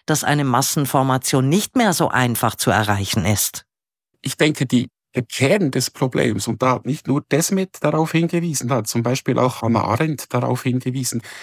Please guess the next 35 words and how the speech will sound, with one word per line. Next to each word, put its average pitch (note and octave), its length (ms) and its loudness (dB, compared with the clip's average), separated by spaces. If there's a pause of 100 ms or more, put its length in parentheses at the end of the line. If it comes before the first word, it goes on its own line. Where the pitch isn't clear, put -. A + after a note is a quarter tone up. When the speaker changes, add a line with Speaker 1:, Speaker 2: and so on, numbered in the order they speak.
(400)
Speaker 2:
Hannah C#3 340 2
Arendt C#3+ 460 0
hat C3+ 220 -2
das C#3 120 0
genannt, B2+ 460 2
die B2+ 120 -2
Atomisierung B2+ 920 0
des A2+ 220 -2
Individuums, A#2 680 -2
das - 180 -4
heißt - 240 -2
die A#2 60 -6
Vereinsamung C3+ 1040 0 (500)
des B2+ 140 2
Individuums B2+ 1000 2
über B2+ 300 -4
die A#2+ 120 -12
Geschichte - 540 -2
hinweg C3 380 0
gesehen, B2+ 320 -2
gerade B2+ 400 0
auch B2+ 120 0
im C3 120 0
Zug - 320 0
der A2+ 160 -2
Modernisierung, B2+ 960 0
Industrialisierung B2+ 1160 0
und G#2+ 120 -2
jetzt A#2 240 -2
natürlich A2 420 -4
auch G#2+ 180 2
in A2 100 -2
den G2 120 -6
letzten G#2+ 380 -2
Jahrzehnten G#2+ 800 -2